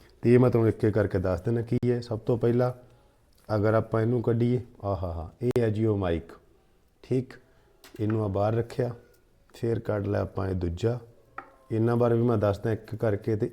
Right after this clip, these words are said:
ਇਹ ਹੈਗਾ ਜੀ ਰਿਸੀਵਰ, ਠੀਕ। ਉਸ ਤੋਂ ਬਾਅਦ ਇੱਥੇ ਇੱਕ ਆਹ ਚੀਜ਼ ਹੈ, ਇਹ ਵੀ ਦੱਸਦਾ ਕਿਉਂ ਹੈ। ਸੋ ਇਹ ਡੱਬੀ ਬੰਦ ਹੋ ਗਈ ਜੀ।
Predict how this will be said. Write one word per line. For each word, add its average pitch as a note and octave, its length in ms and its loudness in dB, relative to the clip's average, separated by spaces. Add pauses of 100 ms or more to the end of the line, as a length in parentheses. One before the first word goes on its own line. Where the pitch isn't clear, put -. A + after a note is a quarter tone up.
(120)
ਇਹ A#2 160 0
ਹੈਗਾ F2+ 280 0
ਜੀ G2 140 0
ਰਿਸੀਵਰ, D2+ 420 -6 (680)
ਠੀਕ। C3 280 -4 (840)
ਉਸ G#2+ 120 -6
ਤੋਂ B2+ 180 0
ਬਾਅਦ B2+ 380 4 (560)
ਇੱਥੇ B2 320 4
ਇੱਕ B2 180 0
ਆਹ A#2+ 180 6
ਚੀਜ਼ F#2 320 -2
ਹੈ, D2 100 -6 (580)
ਇਹ A2 120 0
ਵੀ B2 80 4
ਦੱਸਦਾ A2+ 360 0
ਕਿਉਂ A2 380 0
ਹੈ। C3+ 60 -8 (180)
ਸੋ G#2+ 220 -2
ਇਹ G2+ 40 0
ਡੱਬੀ G2 260 0
ਬੰਦ G2 320 0
ਹੋ B2+ 60 4
ਗਈ A2+ 120 2
ਜੀ। A2 100 -2